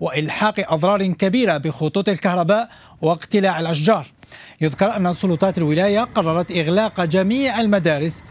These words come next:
فيما تواصل فرق الإنقاذ مع الشرطة المحلية البحث عن المفقودين.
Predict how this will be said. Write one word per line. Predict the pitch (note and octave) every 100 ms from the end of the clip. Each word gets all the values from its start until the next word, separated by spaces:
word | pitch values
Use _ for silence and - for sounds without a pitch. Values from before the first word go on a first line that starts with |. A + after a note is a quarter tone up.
| - -
فيما | - D3 D3
تواصل | D#3 F3+ - D#3 D3
فرق | G#3 A#3 G3
الإنقاذ | D#3+ D#3+ E3+ C#3+
مع | E3
الشرطة | F#3+ A#3+ A3+
المحلية | G#3+ F#3 - E3 D#3+ E3 D3+ - - - C#3
البحث | C#3+ D#3 - C#3+
عن | B2+
المفقودين. | C#3+ F3 - E3+ C3+